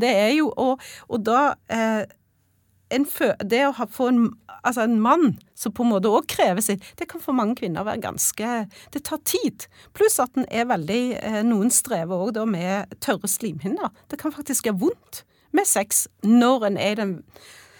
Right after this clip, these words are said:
eh, mest hypp-, hyppigste ammeperioden, hvor en produserer mest melk. Eh, så, og det også kan du få hjelp til dette med glidemiddel, og tenke på det også,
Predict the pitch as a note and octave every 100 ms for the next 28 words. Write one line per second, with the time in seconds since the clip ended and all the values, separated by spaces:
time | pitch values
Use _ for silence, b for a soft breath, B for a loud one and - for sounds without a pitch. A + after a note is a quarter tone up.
0 | B B - G#3 F#3 D3 B2 G3+ G#3+ -
1 | - B B B B - A#3 F#3 G3 F3
2 | - - - - - D#3+ E3+ A3+ G#3+ D3
3 | E3 - F#3 F#3 F#3 B B B _ G3+
4 | F3+ - D#3+ F3 F3+ - C#3+ D3 - -
5 | - _ b b b b - G3+ G3+ F#3
6 | B3+ A3+ D#4+ C4+ F4+ F4 - C4 A#3+ B3+
7 | G#3+ G#3 G3+ A3 G3+ G3+ D3 F#3 G#3+ A#3+
8 | G#3 - A3 B2 - F#3+ G#3 E3+ F3 G#3+